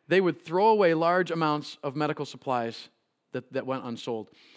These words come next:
"Why not send them to a place like Kenya?" he asked. Some of them did. This orphanage received more than a million dollars worth of medical supplies. The woman called Bob and said, "Bob, this is amazing. We had a,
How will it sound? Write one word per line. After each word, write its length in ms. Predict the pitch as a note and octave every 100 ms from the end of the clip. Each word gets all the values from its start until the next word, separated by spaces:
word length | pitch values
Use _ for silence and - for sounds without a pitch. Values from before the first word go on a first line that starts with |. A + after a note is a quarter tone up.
| _ _ _ _ _ _ _ -
"Why 240 | C#3 F3 A3+
not 220 | B3+ F3+
send 280 | - G#3 G#3
them 80 | E3+
to 60 |
a 60 | E3
place 420 | - E3+ D#3 - _ _ _ _
like 240 | C#3+ D3+ - _ -
Kenya?" 480 | G3 G#3+ C#3+ G#2+ -
he 180 | - A#2
asked. 320 | G#2+ G#2+ - _ _ _ _ _
Some 160 | - A#3
of 100 | G3+
them 140 | F3+
did. 360 | F#3+ G3+ D3 - - _ D#3
This 200 | A3 -
orphanage 440 | G#3+ A3+ G3+ D#3+
received 500 | E3+ - A#3 G#3+ D#3+
more 140 | F#3
than 100 | F3+
a 40 | E3
million 300 | F3+ A3+ A3
dollars 360 | G3+ G3 D#3+
worth 240 | D3+ F3+ F3
of 140 | D3
medical 420 | D3 F3 G3+ G3
supplies. 840 | E3 E3 - F3+ D#3 B2 A#2 - - _ _ _ _ _ -
The 100 | F3+
woman 360 | A3+ D4 G3+
called 360 | - A#3 B3+ G3+
Bob 260 | F3+ D3+
and 80 | D#3
said, 260 | - G3+ D#3+ - - _ _
"Bob, 340 | D3+ B3 A3+
this 160 | A#3+ -
is 100 | G3+
amazing. 720 | G3 G#3+ C4+ D4+ G#3+ D#3 A#2+ - _ _ _ -
We 160 | G#3+
had 180 | A#3+ B3+
a, 140 | G#3